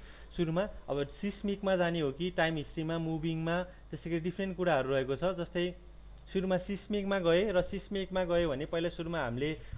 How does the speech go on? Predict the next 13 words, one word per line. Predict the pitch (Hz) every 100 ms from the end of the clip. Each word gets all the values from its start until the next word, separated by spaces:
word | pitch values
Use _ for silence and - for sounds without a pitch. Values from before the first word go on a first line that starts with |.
| - -
कुन | 208 214
country | - 175 - 185
code | - 170
use | 156 156 143
गर्ने | 143 135 135
हो | 180
त्यो | 185 - - 160
choose | 165 156
गर्नुपर्ने | 151 147 135 139 120
हुन्छ। | 160
जस्तै | 165 - 180
यसमा | 156 165 151
चाहिँ | 156 170 170